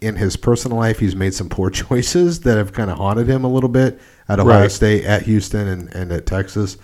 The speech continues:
Speaker 1: But he knows how to win, and he knows how to install a culture. They're gonna run away with the Big twelve. The Big twelve is not a very strong conference overall. Um, but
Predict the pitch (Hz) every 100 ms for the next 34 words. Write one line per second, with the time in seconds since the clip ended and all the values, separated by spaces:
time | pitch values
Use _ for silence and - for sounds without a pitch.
0 | - _ _ _ 92 101 95 - - 147
1 | 151 143 143 127 107 87 92 92 85 90
2 | 98 95 101 104 107 98 85 - 95 85
3 | - 90 90 - 92 90 - - _ -
4 | 143 160 139 110 104 101 104 101 90 98
5 | 95 104 98 92 110 143 143 107 104 90
6 | 92 90 82 87 80 - 80 76 85 87
7 | 80 101 95 71 104 90 92 98 101 104
8 | - _ _ _ - 87 87 85 80 -
9 | _ _ _ _ _ _ _ - 101 104
10 | -